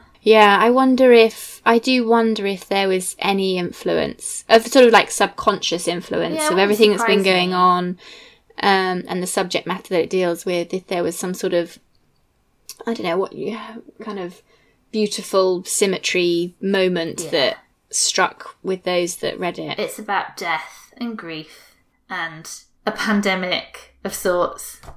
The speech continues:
Speaker 2: And yeah, it just felt really timely.
Speaker 1: Very twenty twenty.
Speaker 2: Very twenty twenty.
Speaker 1: <laughs>
Speaker 2: Yeah, very twenty twenty. So yeah, I'm really pleased
Speaker 1: Yeah.
Speaker 2: that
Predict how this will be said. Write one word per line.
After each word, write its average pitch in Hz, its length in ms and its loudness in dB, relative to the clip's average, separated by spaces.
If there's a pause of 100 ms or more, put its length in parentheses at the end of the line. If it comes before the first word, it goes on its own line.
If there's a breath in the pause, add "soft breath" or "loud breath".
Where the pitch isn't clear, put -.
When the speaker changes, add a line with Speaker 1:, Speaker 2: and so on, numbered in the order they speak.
(120)
Speaker 2:
And 240 440 -2 (180)
yeah, 190 500 -2
it 208 40 -10
just 196 220 -10
felt 220 220 -4
really 185 260 -10
timely. 160 840 -12 (160)
Speaker 1:
Very 202 300 2
twenty 196 420 -4
twenty. 180 560 -6
Speaker 2:
Very 175 480 0
twenty - 440 -6
twenty. 254 920 -6
Speaker 1:
<laughs> - 60 -6
Speaker 2:
Yeah, - 360 -8
very 262 220 -10
twenty - 340 -10
twenty. - 220 -10
So 220 120 0
yeah, 196 340 2
I'm 202 80 -8
really 208 200 -2
pleased 202 320 -8
Speaker 1:
Yeah. 196 160 -6
Speaker 2:
that 190 260 -8